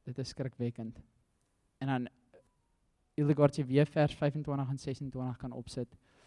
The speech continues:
en dan hierdie wysheid iets van God se goedheid. Ehm,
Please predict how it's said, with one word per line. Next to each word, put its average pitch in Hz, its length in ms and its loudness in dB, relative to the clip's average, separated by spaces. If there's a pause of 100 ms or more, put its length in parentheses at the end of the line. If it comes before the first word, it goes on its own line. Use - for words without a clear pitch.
(880)
en 127 160 -6
dan 131 120 -2
hierdie 143 240 2
wysheid 131 360 0
iets - 200 -8
van 143 120 -2
God - 240 0
se 143 80 0
goedheid. 120 540 -4 (960)
Ehm, 127 560 -8